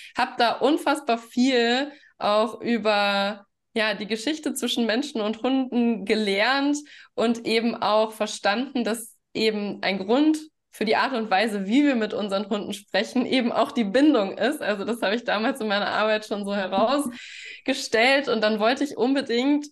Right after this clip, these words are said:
auch die andere Seite noch verstehen lernen. Also ich wusste jetzt sehr viel darüber, wie der Mensch mit dem Hund kommuniziert, aber ich wollte eben mehr darüber lernen,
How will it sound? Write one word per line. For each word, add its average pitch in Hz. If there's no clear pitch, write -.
auch 226
die -
andere 226
Seite 175
noch 180
verstehen 190
lernen. 165
Also 185
ich 196
wusste 220
jetzt 214
sehr 202
viel 240
darüber, 214
wie 196
der 196
Mensch 185
mit 208
dem 180
Hund 208
kommuniziert, 277
aber 208
ich 233
wollte 220
eben 214
mehr 208
darüber 208
lernen, 202